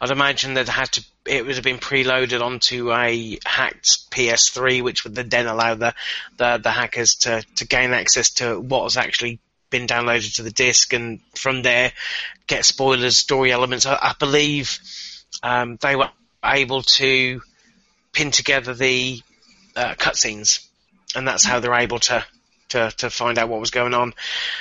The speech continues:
I know, I don't know, I just don't, I don't understand people who do this, because most of the time hackers are nerds, and nerds like video games,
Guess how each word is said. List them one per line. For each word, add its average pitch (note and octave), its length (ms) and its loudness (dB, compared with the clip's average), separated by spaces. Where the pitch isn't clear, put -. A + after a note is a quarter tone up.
I F3+ 100 2
know, G#3 420 4
I E3 80 2
don't D#3 140 0
know, B2+ 140 2
I D#3 80 2
just - 240 0
don't, D#3 200 -10
I E3 80 -4
don't D#3 200 0
understand C3 760 0
people B2+ 240 -2
who B2+ 100 -4
do B2 200 2
this, A2 160 0
because C3 500 0
most F#3+ 400 4
of D3+ 80 0
the C3+ 80 -6
time A2 360 -4
hackers C3+ 460 0
are A#2 380 -4
nerds, A2+ 800 -2
and B2+ 180 -2
nerds D#3+ 240 0
like A#2+ 180 0
video A#2+ 360 0
games, G#2+ 580 0